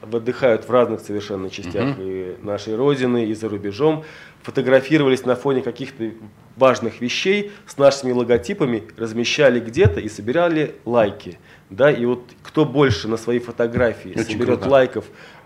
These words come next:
Speaker 1: э, в Фейсбуке, на тот момент Facebook для нас был вот этим вот основным, э, медиаресурсом, тот, э,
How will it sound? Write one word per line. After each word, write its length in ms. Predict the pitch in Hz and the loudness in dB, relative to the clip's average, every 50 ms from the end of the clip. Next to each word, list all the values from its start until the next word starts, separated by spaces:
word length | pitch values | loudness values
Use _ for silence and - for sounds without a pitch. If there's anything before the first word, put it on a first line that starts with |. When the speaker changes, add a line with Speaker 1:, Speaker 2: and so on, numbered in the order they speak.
| _ | _
Speaker 1:
э, 80 | - 101 | -8 -8
в 380 | 104 107 101 107 117 113 110 104 - | -6 -4 0 2 2 2 2 2 2
Фейсбуке, 460 | 127 127 110 107 131 180 196 - 143 | 2 0 2 0 0 -2 -2 -2 -2
на 60 | 113 107 | -2 -2
тот 180 | - 113 - | -2 -2 -2
момент 320 | 113 113 110 113 101 - - | 0 0 0 0 -2 -4 -6
Facebook 400 | - 113 107 98 107 104 98 95 | -8 -8 -8 -6 -8 -10 -8 -8
для 100 | 98 95 | -8 -10
нас 200 | 95 92 - - _ - - - - - - - - - - - - - - - - - | -10 -10 -14 -18 _ -20 -20 -20 -20 -20 -20 -20 -20 -20 -20 -20 -20 -20 -20 -20 -18 -10
был 240 | 104 107 104 101 | -6 -4 -4 -4
вот 180 | 98 92 92 98 | -4 -6 -8 -10
этим 160 | 95 - 85 90 | -12 -14 -14 -16
вот 100 | 90 - - - 107 - - - | -16 -16 -18 -20 -20 -20 -18 -16
основным, 500 | - 104 - 110 101 101 98 95 87 - - - - - - - - - | -14 -10 -6 -6 -4 -4 -4 -6 -8 -10 -14 -20 -20 -20 -20 -20 -20 -16
э, 840 | - 76 82 90 90 90 90 90 90 90 90 90 87 87 85 82 78 - - | -12 -8 -6 -4 -4 -2 -2 -2 -2 -2 -2 -2 -2 -2 -4 -6 -8 -10 -14
медиаресурсом, 1120 | - - 113 113 117 117 107 101 107 101 104 104 - - 165 196 202 - - 110 95 92 - - - - - _ _ - | -14 -12 -8 -6 -6 -6 -6 -6 -6 -6 -6 -8 -6 -4 -4 -4 -4 -4 -6 -8 -8 -8 -10 -18 -20 -20 -20 _ _ -8
тот, 300 | - 127 160 165 160 - - | -4 -2 -2 -2 -4 -6 -4
э, 360 | 110 110 107 104 101 98 95 | -2 -2 0 0 0 -2 -2